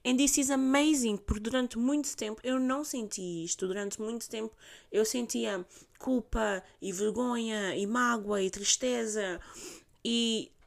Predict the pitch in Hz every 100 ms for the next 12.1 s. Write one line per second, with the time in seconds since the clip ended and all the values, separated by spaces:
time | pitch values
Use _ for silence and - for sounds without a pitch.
0 | - - 277 302 302 277 254 233 233 208
1 | 202 214 - 233 - 233 220 226 226 226
2 | 254 240 240 247 240 233 233 220 233 220
3 | - 220 233 208 170 185 - - - -
4 | 208 220 262 277 294 285 240 226 220 214
5 | - 214 202 196 196 190 175 175 180 202
6 | 202 214 208 196 196 202 _ _ 190 185
7 | 190 180 180 180 180 185 180 - 185 180
8 | 180 185 - 190 - 190 196 214 _ -
9 | - - - _ - 180 202 208 208 196
10 | - 190 180 180 180 196 - 180 185 180
11 | 180 196 190 190 - 196 196 196 - 196